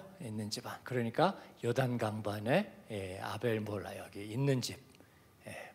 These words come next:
풍성한 곳 이쪽에서 엘리사가 출신이고요. 여기서 엘리야를 만나고, 예, 빨리 안 따라온다고 엘리야가 화를 내면서 옷을 집어던지고, 예, "차라리 소와 함께 집에 있어라." 뭐 그렇게.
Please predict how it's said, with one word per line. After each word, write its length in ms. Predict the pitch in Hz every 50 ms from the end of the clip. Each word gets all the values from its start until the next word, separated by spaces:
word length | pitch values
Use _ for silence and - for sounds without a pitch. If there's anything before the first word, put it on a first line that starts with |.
| -
풍성한 540 | - - 175 165 - 160 147 113 107 95 98
곳 380 | - 101 117 156 190 - - -
이쪽에서 760 | 117 104 - - 123 113 110 101 92 - 180 190 202 - - - - - - - - - - - - - - -
엘리사가 1000 | 110 110 110 110 120 117 110 101 98 95 - - - - 107 101 95 - 107 104
출신이고요. 640 | - - - 143 - 160 127 110 101 - 98 - - - - -
여기서 440 | 135 127 127 123 - - 127 120 123
엘리야를 840 | 120 127 135 139 139 135 127 123 117 113 110 120 131 156 190 - - - - - - - - - -
만나고, 760 | 117 107 113 120 113 107 107 101 123 156 202 247 - - - - - - - - - - - -
예, 260 | 110 - - - - - - -
빨리 280 | - - 180 175 165 143
안 160 | 113 113 107
따라온다고 760 | - 151 123 120 117 117 110 113 110 107 - 156 214 247 - - - - - - - - - - -
엘리야가 440 | - 113 117 113 107 110 110 - -
화를 760 | 127 131 127 - - - - - - - - - 190 190 165
내면서 440 | 139 127 117 113 110 113 - - 110
옷을 280 | 110 113 113 - 135 120
집어던지고, 760 | - - - 135 120 - 120 110 110 - - 131 - 104 - - - - - - - - - - - - - -
예, 60 | 135
"차라리 400 | - - - 165 160 143 135 123
소와 260 | 110 - - 175 156 143
함께 260 | 131 123 - 127 113
집에 280 | - - 143 123 131
있어라." 400 | 113 107 - - 131 - - - -
뭐 120 | 147 127 -
그렇게. 440 | - - 123 110 - - - -